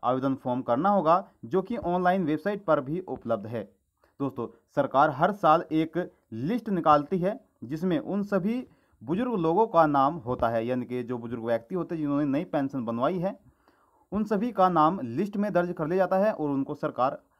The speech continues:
इसी प्रकार से लाभ देती है। जो इस योजना के योग्य होते हैं, पात्र होते हैं दोस्तों, तभी उनको यह लाभ दिया जाता है। यहाँ पे बताया गया है कि अगर आप यूपी की वृद्धावस्था पेंशन योजना लेना चाहते हैं तो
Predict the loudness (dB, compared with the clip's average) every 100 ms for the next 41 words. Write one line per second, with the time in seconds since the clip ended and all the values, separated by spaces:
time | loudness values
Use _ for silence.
0 | _ _ _ _ -14 -10 -6 2 4 4
1 | 0 -6 0 4 4 2 -6 -6 -6 -6
2 | -10 _ _ -16 -12 -2 -2 -2 -2 0
3 | 0 -2 -2 -2 -2 -2 -2 -2 -2 -2
4 | -6 _ _ 2 2 2 -2 -2 -2 -4
5 | -6 -14 _ _ _ -4 -4 -6 -10 _
6 | _ _ _ _ -2 0 0 0 -2 0
7 | -2 -2 0 4 4 2 2 0 2 0
8 | -2 -8 _ _ -4 -2 -2 -2 0 2
9 | 2 0 -2 -6 -8 -12 _ _ -4 2
10 | 6 6 4 2 -8 -4 -2 -2 -4 -6
11 | -8 -8 -14 _ _ -6 -2 0 0 0
12 | 0 -2 0 0 0 2 2 2 0 0
13 | 0 -4 -2